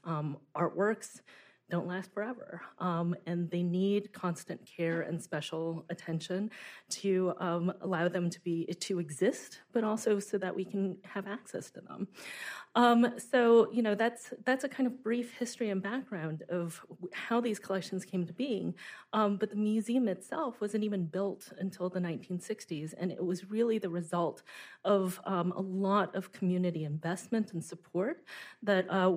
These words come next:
we were able, you know, we, we gathered the resources to, um, to build the mu-, museum. And, uh, since the flood, our community of supporters have really, you know, rallied with us so that we're actually at the point right now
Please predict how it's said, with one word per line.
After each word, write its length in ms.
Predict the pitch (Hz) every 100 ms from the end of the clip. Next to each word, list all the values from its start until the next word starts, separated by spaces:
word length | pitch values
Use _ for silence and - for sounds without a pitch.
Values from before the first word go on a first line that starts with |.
| 180
we 140 | 185
were 160 | 190 185
able, 240 | 185 175
you 140 | 170 180
know, 280 | 160 147 160
we, 240 | 175 147 -
we 140 | 180
gathered 480 | - 160 180 196 190
the 80 | 175
resources 760 | 170 165 147 143 - 160 160
to, 480 | - - 165 160 160
um, 360 | 165 156 156 165 - -
to 260 | - 170 151 147 151
build 220 | 165 170
the 60 |
mu-, 120 | 190 160 - 180
museum. 580 | 170 160 156 139 175 190 - - - -
And, 360 | 196 190 185
uh, 180 | - 180
since 320 | 175 220 226
the 120 | - 196
flood, 460 | - 156 160 185 -
our 180 | 180 185
community 800 | 185 196 175 175 165 156 165 165 - - -
of 120 | 185
supporters 640 | 180 - 175 170 175 175 -
have 220 | 175 185
really, 480 | 190 202 196 185 -
you 120 | 196
know, 120 | 185 170
rallied 520 | 175 180 240 180 147
with 200 | 147 127
us 320 | 135 160 - 208
so 240 | - 185
that 180 | 170 165
we're 200 | 175 156 156
actually 320 | 175 - 160
at 120 | 160
the 60 | 160
point 300 | - 151 -
right 240 | 147 156 -
now 380 | 139 127 165